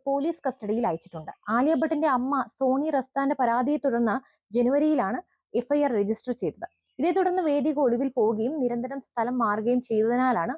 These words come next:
അറസ്റ്റ് ഇത്രത്തോളം നീണ്ടുപോയത് എന്ന് ജുഹു പോലീസ് പറയുന്നു. രണ്ടായിരത്തി ഇരുപത്തിയൊന്ന് മുതൽ ആലിയ ഭട്ടിന്റെ നിർമ്മാണ കമ്പനിയായ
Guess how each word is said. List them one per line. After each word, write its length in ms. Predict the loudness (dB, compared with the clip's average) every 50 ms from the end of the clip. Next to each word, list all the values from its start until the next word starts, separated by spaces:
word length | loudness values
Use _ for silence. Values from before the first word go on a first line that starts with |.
| -6 -4
അറസ്റ്റ് 260 | -4 -4 -4 -6 -8
ഇത്രത്തോളം 520 | -6 -6 -6 -4 -2 0 0 0 0 0
നീണ്ടുപോയത് 560 | 2 2 2 2 2 2 2 2 2 2 2 2
എന്ന് 240 | 0 0 -2 -4 -6 -8 _ _ _ _ -8 -4
ജുഹു 260 | -2 0 0 0 0 0
പോലീസ് 240 | -2 -2 -2 -4 -4
പറയുന്നു. 300 | -4 -4 -4 -4 -6 -8 -12 _ _ _ _ _ _ _ _ _ _ _ _ -2 0
രണ്ടായിരത്തി 260 | 2 2 2 2 2
ഇരുപത്തിയൊന്ന് 540 | 2 0 0 0 0 0 0 0 0 0 0
മുതൽ 260 | 0 0 0 0 -2 -2
ആലിയ 320 | -2 -2 -2 0 -2 -2 -2
ഭട്ടിന്റെ 480 | -2 -2 -2 -2 -2 -2 0 0 0
നിർമ്മാണ 320 | 0 0 0 0 0 0 0
കമ്പനിയായ 600 | -2 -2 -2 0 0 0 0 0 0 0 -2 -2